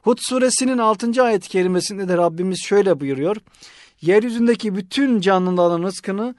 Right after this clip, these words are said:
ancak ben veririm." diyor Allahu Teala. Bir de şunu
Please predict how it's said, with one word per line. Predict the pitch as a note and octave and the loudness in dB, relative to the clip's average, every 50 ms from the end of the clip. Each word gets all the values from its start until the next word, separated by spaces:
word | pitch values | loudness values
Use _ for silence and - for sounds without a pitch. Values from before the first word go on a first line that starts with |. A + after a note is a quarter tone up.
| _ _ _ _ _ _ | _ _ _ _ _ _
ancak | F3 G3 A#3 A#3 G#3 D#3 E3 F#3 A3 G#3+ - - - _ _ _ _ _ - | -4 -4 -2 -2 -2 -2 -2 -2 -2 -4 -8 -16 -20 _ _ _ _ _ -10
ben | C#3 C#3+ E3+ F#3 G3+ G#3+ G3+ E3+ D3+ D3 C#3+ C#3+ | -4 -2 -2 -2 -2 -4 -6 -6 -6 -6 -6 -4
veririm." | C#3+ D#3 D#3 D3 C#3+ C#3 C#3 C3+ C3 B2 | -2 -2 -2 -2 -2 -4 -4 -6 -6 -6
diyor | B2+ C3 B2 A#2 - - - _ _ _ _ _ _ _ _ _ _ _ _ _ _ _ _ _ _ _ _ _ | -6 -6 -6 -6 -8 -12 -16 _ _ _ _ _ _ _ _ _ _ _ _ _ _ _ _ _ _ _ _ _
Allahu | D#3+ C#3 C3 C3 B2+ B2 | -8 -4 -2 -2 -2 -2
Teala. | A2+ - - B2+ B2 A#2 C#3 B2 - - _ - - - _ _ _ _ _ _ _ _ _ _ _ _ _ _ _ _ _ _ _ _ _ _ _ _ _ _ _ _ _ _ _ _ _ _ _ _ _ _ _ _ _ _ _ _ _ _ _ _ _ _ _ _ _ _ _ _ _ _ _ _ _ _ _ _ _ _ _ _ _ _ _ _ _ _ | -4 -6 -8 -6 -6 -8 -10 -14 -16 -20 _ -20 -20 -20 _ _ _ _ _ _ _ _ _ _ _ _ _ _ _ _ _ _ _ _ _ _ _ _ _ _ _ _ _ _ _ _ _ _ _ _ _ _ _ _ _ _ _ _ _ _ _ _ _ _ _ _ _ _ _ _ _ _ _ _ _ _ _ _ _ _ _ _ _ _ _ _ _ _
Bir | - A3 C4 C#4 | -2 0 4 4
de | C4 A#3+ A#3+ | 4 4 2
şunu | - - A#3 A#3+ A#3+ B3 A#3 - | 0 0 2 2 2 2 0 -4